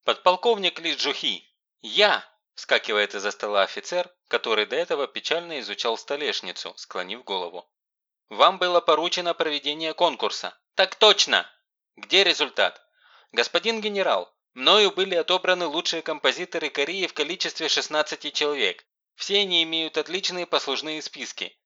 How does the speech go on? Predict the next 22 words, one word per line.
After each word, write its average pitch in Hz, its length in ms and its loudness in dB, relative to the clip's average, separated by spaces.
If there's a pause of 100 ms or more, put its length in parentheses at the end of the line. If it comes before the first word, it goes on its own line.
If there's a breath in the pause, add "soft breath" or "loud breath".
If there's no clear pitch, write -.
(240)
Со 143 140 2
всеми 208 260 -2
были 185 300 -2
заключены 156 560 -6
договора 147 480 4
на 180 120 -4
участие 139 480 -2
в - 60 -10
конкурсе. 104 600 -2 (320)
Все 190 260 4
шестнадцать 170 540 2
человек 123 420 0
представили 165 560 0
композиции 139 680 -2
на 165 120 -2
конкурс 117 480 -2
вовремя. 98 500 0 (440)
Конкурс 196 460 2
прошел 165 340 0
в 165 40 -8
назначенное 151 600 0
время. 110 420 -2